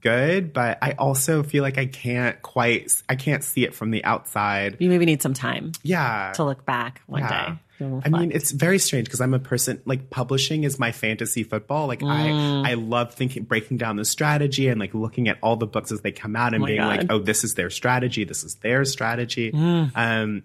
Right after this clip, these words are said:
Speaker 1: and so it feels really <laughs> frustrating not to be able to do it for myself, but also maybe that's protective 'cause I feel like
Speaker 2: Yeah.
Speaker 1: I would make myself nuts if
Speaker 2: Yeah.
Speaker 1: I <laughs>
Speaker 2: Yeah. You have to just, like, not try to analyze in the moment.
Speaker 1: Yeah.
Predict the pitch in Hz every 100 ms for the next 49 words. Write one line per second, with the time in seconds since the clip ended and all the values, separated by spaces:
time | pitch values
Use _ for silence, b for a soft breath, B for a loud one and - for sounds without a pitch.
0 | - 135 131 156 143 - 151 156 160 170
1 | 147 - 131 - 156 151 131 127 - 135
2 | 131 127 127 131 120 92 - 123 117 113
3 | - 120 - - - 127 - 127 - 127
4 | 107 113 107 - - - 104 104 123 -
5 | 120 123 139 123 131 113 120 117 107 104
6 | 113 104 117 107 104 90 - 85 - -
7 | - 180 131 92 92 147 - 226 156 160
8 | 135 101 160 165 143 151 135 143 147 135
9 | - 151 143 139 - - 131 127 135 135
10 | 135 131 151 - _ - _ - 147 143
11 | 139 117 113 92 98 -